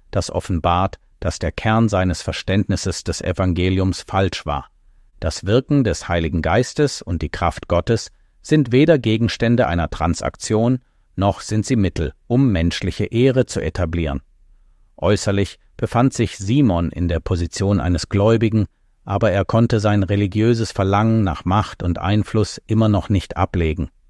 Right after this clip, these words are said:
Dieser Vorfall erteilt auch heute noch eine wichtige Lektion. Nur weil Zeichen und Wunder geschehen, kann nicht der Schluss gezogen werden, dass sich die Person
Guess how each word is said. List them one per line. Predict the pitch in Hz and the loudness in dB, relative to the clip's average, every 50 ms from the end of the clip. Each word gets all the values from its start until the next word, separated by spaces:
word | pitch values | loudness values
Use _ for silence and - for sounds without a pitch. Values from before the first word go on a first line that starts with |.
| _ _ _ _ _ _ _ _ _ _ _ _ _ - | _ _ _ _ _ _ _ _ _ _ _ _ _ -4
Dieser | 104 95 90 90 - | -2 0 0 -2 -2
Vorfall | - - 101 104 101 - - 101 101 110 120 | -2 0 0 0 0 0 0 2 2 2 0
erteilt | - - 85 - - - 92 87 90 85 - | 0 -4 -6 -6 -4 -2 0 0 0 0 -2
auch | 78 82 - - - | -4 -4 -6 -4 -2
heute | 95 98 101 - 107 98 | 0 0 0 0 0 0
noch | 98 87 - | 0 0 -2
eine | - 95 95 95 87 80 | -2 -4 -2 -2 -2 -2
wichtige | 95 - - - 104 87 98 | -2 -4 -4 -4 -4 -2 0
Lektion. | 92 90 87 - - - - 120 107 82 71 69 - _ _ _ _ _ _ _ _ _ _ | 0 0 -2 -4 -4 0 2 2 2 2 -2 -6 -10 _ _ _ _ _ _ _ _ _ _
Nur | - 107 120 135 160 175 170 - - _ | -2 2 4 6 6 6 4 2 0 _
weil | - 87 82 80 78 | -2 0 0 0 0
Zeichen | - - - 101 113 127 120 - - 127 123 | -2 -2 0 2 2 2 2 0 0 0 0
und | - - 90 82 78 82 | 0 0 -2 -2 -2 2
Wunder | 101 123 143 139 127 117 | 2 4 4 4 4 2
geschehen, | 104 104 - - 110 107 110 110 113 - - _ _ _ _ _ | 2 -2 -2 -2 0 0 2 2 0 0 -4 _ _ _ _ _
kann | - - 92 95 98 107 | -6 -2 0 2 4 4
nicht | 131 139 - - - | 4 4 2 0 -2
der | - 76 | -2 -2
Schluss | - - - 110 120 131 - - | -2 -2 0 0 2 2 0 -2
gezogen | - 104 - - - 101 98 90 101 90 85 | -4 -6 -4 -2 -2 -2 0 0 0 0 0
werden, | 92 92 90 85 95 95 82 - _ _ _ _ _ - | 2 2 2 2 0 -2 -2 -4 _ _ _ _ _ -2
dass | 107 95 - - | -2 -2 -2 -2
sich | 82 - - | -6 -6 -6
die | - 80 | -6 -4
Person | - - 85 80 76 85 92 98 107 107 110 113 | -2 -2 -2 -2 -2 -2 0 0 2 0 0 -2